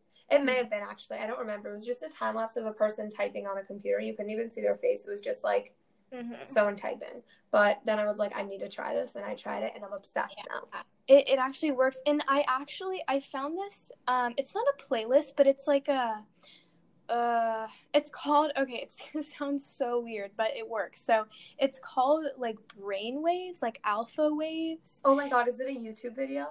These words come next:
Speaker 2: It is a YouTube video. It's got,
Speaker 1: I
Speaker 2: like, really
Speaker 1: love it.
Speaker 2: cringy stock images.
Speaker 1: Uh-huh.
Speaker 2: Oh
Speaker 1: Like,
Speaker 2: my gosh.
Speaker 1: brain with, like, weird, like, lines
Speaker 2: Yes.
Speaker 1: going through
Speaker 2: Yes,
Speaker 1: it.
Speaker 2: yes, yes.
Speaker 1: Yes.
Speaker 2: Uh-huh.
Speaker 1: We're
Speaker 2: Alpha
Speaker 1: too
Speaker 2: waves.
Speaker 1: similar in this.
Speaker 2: I know.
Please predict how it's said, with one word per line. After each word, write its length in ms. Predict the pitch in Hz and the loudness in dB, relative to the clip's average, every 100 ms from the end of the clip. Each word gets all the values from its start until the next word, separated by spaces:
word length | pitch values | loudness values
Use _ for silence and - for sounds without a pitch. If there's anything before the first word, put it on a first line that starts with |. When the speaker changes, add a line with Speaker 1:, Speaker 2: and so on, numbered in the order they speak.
| - - | 2 8
Speaker 2:
It 140 | 320 | 12
is 160 | 320 320 | 10 10
a 40 | |
YouTube 440 | 302 285 - 349 | 4 2 2 0
video. 180 | 269 247 | 2 4
It's 100 | 269 | 4
got, 100 | 311 | 8
Speaker 1:
I 120 | 311 | 8
Speaker 2:
like, 20 | 311 | 10
really 260 | 302 302 277 | 10 8 6
Speaker 1:
love 40 | |
it. 240 | 254 269 277 | 2 2 0
Speaker 2:
cringy 200 | 247 269 | -4 -12
stock 480 | - 233 214 233 | -6 0 0 0
images. 880 | 269 277 262 277 285 311 311 320 - - | -2 -2 -2 2 2 0 -6 -10 -16 -6
Speaker 1:
Uh-huh. 440 | 285 285 254 277 - _ - | -4 -2 -2 -4 -8 _ -10
Speaker 2:
Oh 120 | 240 | -6
Speaker 1:
Like, 80 | 277 | -6
Speaker 2:
my 100 | 226 | -4
gosh. 220 | 220 214 | -6 -2
Speaker 1:
brain 320 | 262 262 262 | 0 0 -4
with, 140 | 262 285 | -6 -4
like, 160 | 262 | -4
weird, 460 | 254 220 233 240 240 | -6 -8 -4 -4 -2
like, 200 | 240 247 | -4 -4
lines 160 | 214 214 | 0 2
Speaker 2:
Yes. 380 | 226 214 226 | 2 0 -6
Speaker 1:
going 260 | 226 233 240 | -6 -6 4
through 80 | 240 | 8
Speaker 2:
Yes, 240 | 220 226 | 8 8
Speaker 1:
it. 40 | 233 | 6
Speaker 2:
yes, 260 | 220 226 | 4 6
yes. 240 | 262 202 127 | 4 4 0
Speaker 1:
Yes. 280 | - - - - - - - 247 | -4 -12 -16 -20 -20 -20 -2 4
Speaker 2:
Uh-huh. 360 | 240 269 285 466 - - - - | 6 4 0 0 -6 -18 -18 0
Speaker 1:
We're 200 | 262 311 | 4 4
Speaker 2:
Alpha 120 | 339 | 4
Speaker 1:
too 100 | 320 | -2
Speaker 2:
waves. 140 | 277 240 | -2 2
Speaker 1:
similar 340 | 269 226 220 | 2 2 -4
in 120 | 220 220 | -2 -2
this. 140 | 254 - | -4 0
Speaker 2:
I 160 | 302 381 339 359 | 0 2 0 2
know. 260 | 302 302 | 2 2